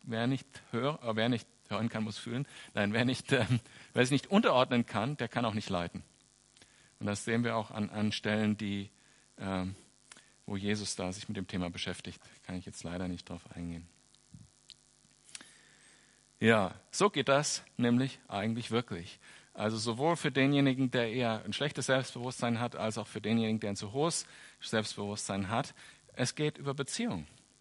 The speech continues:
Man muss Beziehungen eingehen zu der geistlichen Leitung, man muss gemeinsam dienen, gemeinsam ein Stück unterwegs sein, wie Timotheus und Paulus, und dann Bestätigung bekommen, ja, Gott hat durch dich gewirkt und dann geht's weiter.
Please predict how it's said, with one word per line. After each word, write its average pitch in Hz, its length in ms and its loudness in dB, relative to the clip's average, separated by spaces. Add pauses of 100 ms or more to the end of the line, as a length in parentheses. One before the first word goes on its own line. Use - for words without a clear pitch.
(420)
Man 120 140 4
muss 135 160 4
Beziehungen 180 560 2
eingehen 156 480 2
zu 135 100 -6
der 113 140 -2
geistlichen 117 480 2
Leitung, 135 380 2
man 110 120 2
muss 113 200 -2
gemeinsam 110 500 2
dienen, 131 260 2
gemeinsam 113 420 0
ein 104 40 -2
Stück - 240 -6
unterwegs 110 500 -2
sein, 131 220 4
wie 110 100 0
Timotheus 110 460 0
und 101 140 -4
Paulus, 135 400 0 (260)
und 110 160 -2
dann 104 140 0
Bestätigung 131 560 -2
bekommen, 123 480 0
ja, 120 180 2
Gott - 300 -4
hat 117 180 -2
durch - 160 -4
dich 120 180 -6
gewirkt 117 480 -2
und 101 160 -8
dann 92 140 -6
geht's 98 240 -8
weiter. 98 340 -4